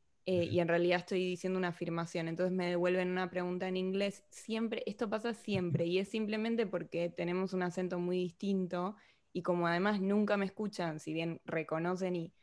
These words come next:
Speaker 1: conocen muchísimo el acento argentino, como nunca me escuchan hablar en castellano, cuando de repente en una clase me escuchan, eh, todavía no pueden terminar de captar cuándo es una pregunta y cuándo es una afirmación por el acento.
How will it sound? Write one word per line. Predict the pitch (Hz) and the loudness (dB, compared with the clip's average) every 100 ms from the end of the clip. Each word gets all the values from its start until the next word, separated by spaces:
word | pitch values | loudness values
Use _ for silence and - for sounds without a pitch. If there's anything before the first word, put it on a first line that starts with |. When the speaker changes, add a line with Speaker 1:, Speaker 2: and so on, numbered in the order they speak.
| _ | _
Speaker 1:
conocen | - 165 170 180 | -4 -2 0 0
muchísimo | 180 175 202 180 170 | 0 0 0 0 0
el | 165 | -2
acento | 180 180 | -2 -2
argentino, | 180 190 190 202 196 190 202 - _ - | -2 -2 -2 0 2 0 -2 -12 _ -6
como | 170 175 | 0 2
nunca | 214 233 202 | 4 4 2
me | 170 | 0
escuchan | 165 180 180 175 | -4 -4 0 0
hablar | 170 175 180 | 2 2 0
en | 180 | -2
castellano, | 180 - 185 190 185 180 180 208 - _ _ - | -4 -4 -6 -2 -2 -2 -2 -6 -10 _ _ -2
cuando | 180 175 | 2 4
de | 175 | 4
repente | 185 190 196 190 | 4 4 2 2
en | 180 | 2
una | 180 180 175 | 2 0 2
clase | 190 175 170 | 0 0 -2
me | 170 | -4
escuchan, | 156 - 208 170 175 185 233 - - _ _ _ _ _ | -4 -2 -2 0 0 0 -4 -8 -20 _ _ _ _ _
eh, | - 185 170 170 170 - | 4 6 6 4 2 0
todavía | - 180 185 202 | 4 6 6 6
no | 208 202 | 4 4
pueden | 220 208 | 4 4
terminar | 196 190 185 180 | 4 4 4 4
de | 185 | 2
captar | 175 175 185 180 180 | 2 0 0 0 2
cuándo | 180 185 | 2 2
es | 180 | 0
una | 185 170 | -2 -2
pregunta | 175 170 175 175 175 | -2 -2 -2 -2 -4
y | 175 170 | -4 -4
cuándo | 170 175 | 0 0
es | 170 | -2
una | 180 | -4
afirmación | 170 165 170 160 160 175 170 170 | -4 -6 -6 -6 -6 -4 -2 -2
por | 180 170 | -2 0
el | 165 | -2
acento. | 160 170 170 165 170 | -6 -6 -4 -4 -8